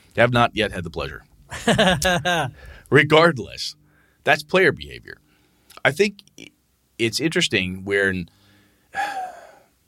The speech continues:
Speaker 1: there used to be an approach of, like, learn through pain, right? You wouldn't warn anybody.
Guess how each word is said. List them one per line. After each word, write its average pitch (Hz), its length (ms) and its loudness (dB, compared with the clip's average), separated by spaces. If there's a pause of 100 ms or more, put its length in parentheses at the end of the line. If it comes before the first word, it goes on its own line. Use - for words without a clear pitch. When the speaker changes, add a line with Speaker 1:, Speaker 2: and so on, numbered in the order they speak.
(760)
Speaker 1:
there 117 160 4
used 147 260 0
to 175 60 -4
be 135 140 4
an 101 200 0
approach 101 440 0
of, 90 100 -4
like, 87 160 -4
learn 98 240 -2
through 90 180 -6
pain, 69 520 -6
right? 78 280 -2 (160)
You 110 140 0
wouldn't 147 260 4
warn 123 240 2
anybody. 80 480 -8